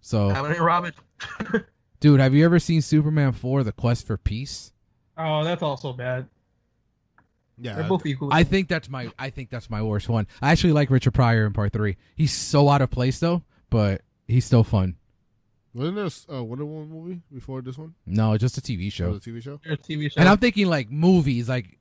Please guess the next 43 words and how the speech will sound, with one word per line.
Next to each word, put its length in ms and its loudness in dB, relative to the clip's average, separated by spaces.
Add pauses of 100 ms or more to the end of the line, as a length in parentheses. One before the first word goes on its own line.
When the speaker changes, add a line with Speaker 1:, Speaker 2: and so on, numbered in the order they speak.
(140)
Speaker 1:
on, 300 2 (100)
on, 240 0
you 80 4
know, 140 4
like, 300 -4
uh, 240 -2 (380)
theater 280 0
release. 480 -10 (100)
'Cause 120 -6
Speaker 3:
Yeah. 40 4
Speaker 1:
they 120 0
had, 180 -2
Marvel 360 -4
had 120 -4
a 80 -4
whole, 220 -10
t-, 180 -20
and 200 -10
Marvel 280 -10
and 80 -12
D 100 -12
C 180 -12
had 140 -6
a 60 -8
ton 240 -8
of 80 -8
the, 240 -14 (560)
the 160 -12
T 260 -16
V 160 -10
stuff. 460 -10 (100)
But 320 -4 (680)
release-wise, 640 2
I 80 0
would 160 -2
say 400 -4 (340)
The 100 -4
Quest 280 -2
for 80 -8
Peace 320 -12
is 120 -20
the 100 -14
worst. 600 -12